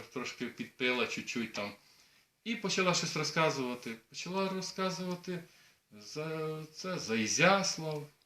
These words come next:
за побої, за якийсь розстріл євреїв, що вона бачила. Ми так передивилися з Сашком один на одного.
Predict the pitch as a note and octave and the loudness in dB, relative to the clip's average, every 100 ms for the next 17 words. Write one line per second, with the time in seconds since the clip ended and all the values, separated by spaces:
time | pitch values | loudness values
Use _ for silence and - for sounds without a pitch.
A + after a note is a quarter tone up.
0 | G2 F#2+ A#2 A2+ - G2+ F2 B2 F#3 F3+ | -20 -10 -6 -6 -6 -10 -4 2 2 2
1 | D#3+ D3 - _ _ _ _ _ _ - | 0 -2 -6 _ _ _ _ _ _ -6
2 | A2+ A2+ - C#3 C#3 C#3+ D3 - A#2+ A2+ | -2 -2 0 0 4 6 4 4 2 2
3 | A2 G2+ A2 A#2 E3 F#3 E3+ - D3+ D3+ | 0 0 2 8 8 8 4 2 4 4
4 | D3 C#3 D3 C#3+ - C3+ B2+ A#2+ - _ | 4 6 8 8 6 0 -2 -4 -10 _
5 | _ _ _ _ _ _ A2 B2 - - | _ _ _ _ _ _ -12 -10 -6 -8
6 | - - - - - _ _ _ _ - | -8 -16 -18 -20 -20 _ _ _ _ -4
7 | A#2+ C3 B2+ A#2 G#2+ G2+ G#2 - - - | 0 2 4 4 4 2 -2 -2 -4 -4
8 | A2+ A2 G#2+ A2+ A2 A2 A2 G#2+ G2+ G#2+ | -4 -2 0 2 4 4 6 4 2 -6
9 | G#2 | -8